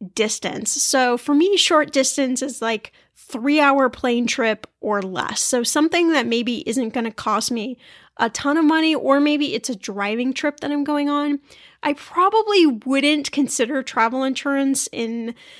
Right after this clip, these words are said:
that situation. Now, this is just me personally, so I'm just kind of walking you <laughs> through my crazy, uh, thinking on this. If it's a farther trip, like I'm going to Hawaii, or maybe I'm going to the East Coast, I live in Los Angeles,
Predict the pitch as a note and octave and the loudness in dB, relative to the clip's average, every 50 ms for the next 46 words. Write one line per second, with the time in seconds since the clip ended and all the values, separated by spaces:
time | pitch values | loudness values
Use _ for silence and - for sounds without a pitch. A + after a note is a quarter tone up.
0 | - _ _ A#3+ G#3 A#3+ A#3 B3 A#3+ - - C#4+ - - A#3 - - - F#3+ - | -20 _ _ -4 -2 0 0 0 0 -2 -2 -2 -2 -4 -6 -6 -6 -6 -6 -6
1 | G3 - - A3+ A#3+ A3 A#3 A3 G#3 - - G#3+ G#3+ A3 D#4 D4 - F4 E4+ E4 | -6 -6 -4 -2 0 0 0 0 -2 -4 -10 -4 0 2 2 2 2 0 -2 0
2 | - D#4+ D#4+ - - D4 C#4 C4+ C4 - - A3 G#3+ G#3+ - A#3 A3+ G#3+ A3+ A#3+ | 0 0 0 2 4 4 4 2 0 0 -2 -2 -2 -2 -2 -4 -2 -2 -2 -2
3 | - - A3 G#3 A#3 A#3 B3 C4 - - - - - - - - - - _ - | -2 -4 -4 -4 -2 -2 -2 -4 -4 -6 -10 -14 -16 -18 -20 -20 -20 -20 _ -16
4 | - - C#4+ C4+ C4+ C4 - A#3+ A3 A3+ A3+ B3 A#3+ - D4 C4+ B3+ B3 C#4 C#4+ | -8 -4 -2 0 0 -2 -2 -4 -2 0 0 0 2 2 2 2 4 4 4 2
5 | - - - A3 - - A#3 C4+ B3+ C4 A#3+ B3+ A#3 A3+ - - - A3+ A3 B3 | 2 0 -4 -6 -2 0 0 2 2 2 2 2 0 0 -2 -4 -4 -2 -2 -2
6 | A#3+ - B3+ A#3+ A#3 A3+ A3+ A3+ A3 G3+ G#3 - - D#4 D#4+ D#4+ E4 D4+ C4 D4 | -2 -2 -2 -2 -2 -2 -2 -2 -2 -2 -4 -2 2 4 4 4 4 2 0 -2
7 | - C4 - - - A#3+ - - - - - - - _ _ _ _ _ _ _ | -6 -8 -8 -6 -6 -8 -8 -10 -14 -20 -20 -20 -20 _ _ _ _ _ _ _
8 | - C#4+ E4 F4+ - G#4+ G4 - - - - D4+ D#4 E4 F4 E4+ F4+ E4+ E4+ - | -2 -2 -2 -2 -2 -2 -2 -2 -2 0 2 4 4 4 4 2 0 0 0 -2
9 | - - C4+ C4+ B3 B3 B3 A#3+ A#3+ - - - - A3+ A3+ A3 G#3+ - A3+ B3 | -2 0 2 4 4 4 2 0 -2 -8 -14 -10 -8 -6 -4 -4 -4 -4 -4 -4
10 | A#3+ - A#3+ A#3 A3+ A#3 A#3 G3+ G#3+ C4+ - E4 E4+ F4 F4 E4+ E4 E4 D#4+ D4+ | -2 -2 -2 -2 -2 -4 -6 -8 -8 -6 -2 0 2 2 4 2 2 0 0 -2
11 | D4+ - - B3 B3 A#3+ A#3 A3+ A#3+ A#3+ A#3+ A#3 B3+ B3 B3 A#3+ - - - - | -2 -2 -2 -2 -2 -2 -2 -2 -2 -2 -2 0 0 0 0 -2 -4 -6 -8 -6
12 | - A#3 C4 C#4 - - - - D4+ C#4+ C4+ C#4 C4+ - - B3 G#3+ G#3+ A3 G#3 | -2 0 2 2 2 2 0 2 2 4 4 4 2 0 -2 -4 -2 -2 -2 0
13 | C4+ B3 A#3 A#3 A3+ - B3+ B3 A#3+ A3+ - B3 B3 A#3+ A#3+ A#3+ - | 0 0 0 0 0 -2 -2 -2 -2 -2 -2 0 0 0 0 0 -2